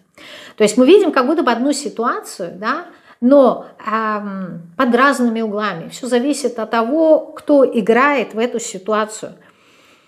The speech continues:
В какой роли, под какой маской, под какой личиной я нахожусь в данном случае. Под личиной ребенка, под личиной мамы, либо под личиной наблюдателя, учителя. Мы можем там при-, добавить еще разных,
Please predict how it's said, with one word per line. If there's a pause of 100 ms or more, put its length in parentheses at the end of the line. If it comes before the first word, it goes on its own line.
(320)
В
какой
роли,
под
какой
маской,
под
какой
личиной
я
нахожусь
в
данном
случае.
Под
личиной
ребенка,
под
личиной
мамы,
либо
под
личиной
наблюдателя,
учителя.
Мы
можем
там
при-, (100)
добавить
еще
разных,